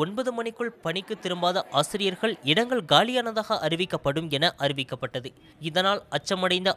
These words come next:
ஆசிரியர்கள் பலரும் பணிக்கு திரும்பியுள்ளனர். தமிழகம் முழுவதும் தொண்ணூத்தி ஐந்து சதவீத ஆசிரியர்கள் பணிக்கு திரும்பியுள்ளனர். சென்னையில் நான்கு ஆசிரியர்கள் மட்டுமே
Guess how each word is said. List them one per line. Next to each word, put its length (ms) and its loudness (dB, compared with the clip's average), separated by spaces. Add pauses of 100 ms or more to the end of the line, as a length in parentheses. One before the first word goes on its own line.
(100)
ஆசிரியர்கள் 600 0
பலரும் 340 4 (120)
பணிக்கு 320 0 (100)
திரும்பியுள்ளனர். 680 -4 (320)
தமிழகம் 480 0
முழுவதும் 420 2 (140)
தொண்ணூத்தி 380 -2 (240)
ஐந்து 240 -4
சதவீத 360 -2 (160)
ஆசிரியர்கள் 640 -4
பணிக்கு 340 -8
திரும்பியுள்ளனர். 680 -6 (260)
சென்னையில் 420 0 (140)
நான்கு 300 6 (140)
ஆசிரியர்கள் 640 0
மட்டுமே 320 0